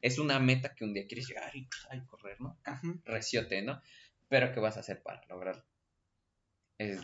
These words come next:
Speaker 1: es lo más importante. Por este año muchas personas lograron cosas que no. O sea, ahorita estamos en un podcast que ya lleva, esta sería la, el séptimo
Speaker 2: <laughs> Sí.
Speaker 1: episodio. Sí,
Speaker 2: Sexto, güey,
Speaker 1: ¿sexto
Speaker 2: no
Speaker 1: o
Speaker 2: mames.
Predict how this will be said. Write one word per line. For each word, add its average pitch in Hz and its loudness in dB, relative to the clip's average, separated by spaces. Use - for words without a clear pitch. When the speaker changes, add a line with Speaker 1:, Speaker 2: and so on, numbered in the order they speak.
Speaker 1:
es 107 -4
lo 98 -4
más 98 -2
importante. 92 -8
Por 123 4
este 165 8
año 160 6
muchas 147 0
personas 123 -2
lograron 117 0
cosas 120 -2
que - -8
no. 90 -4
O 117 0
sea, 127 4
ahorita 170 8
estamos 202 8
en 143 6
un 165 6
podcast 180 2
que 139 -4
ya 127 2
lleva, 143 4
esta 120 -2
sería 117 6
la, 113 6
el 131 6
séptimo 180 10
Speaker 2:
<laughs> - 12
Sí. 160 12
Speaker 1:
episodio. 139 10
Sí, 196 8
Speaker 2:
Sexto, 202 6
güey, 196 10
Speaker 1:
¿sexto 220 10
Speaker 2:
no 220 10
Speaker 1:
o 165 8
Speaker 2:
mames. - 8